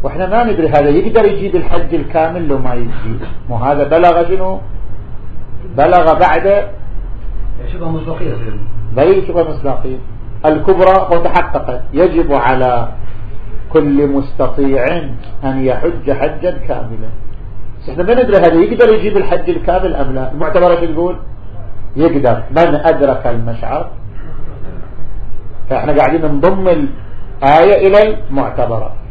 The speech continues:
Speaker 1: الآية تقرر الكبرى والمعتبرة تقرر. الآية تقول: "كل من استطاع في أي حال يجب عليه أن يحج".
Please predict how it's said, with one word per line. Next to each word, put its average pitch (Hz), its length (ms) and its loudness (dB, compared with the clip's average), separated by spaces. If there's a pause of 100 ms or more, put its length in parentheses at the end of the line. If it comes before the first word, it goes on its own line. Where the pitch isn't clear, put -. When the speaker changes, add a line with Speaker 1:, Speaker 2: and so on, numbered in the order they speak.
(140)
Speaker 1:
الآية 160 420 6
تقرر 190 540 4
الكبرى 208 680 4
والمعتبرة 165 640 2
تقرر. 196 600 2 (800)
الآية 165 380 6
تقول: 156 440 0 (100)
"كل 160 400 2
من 156 80 0
استطاع 151 1200 2
في 151 300 -2
أي 160 340 2
حال 151 380 4 (760)
يجب 202 280 2
عليه 214 420 4
أن 202 60 0
يحج". 190 360 2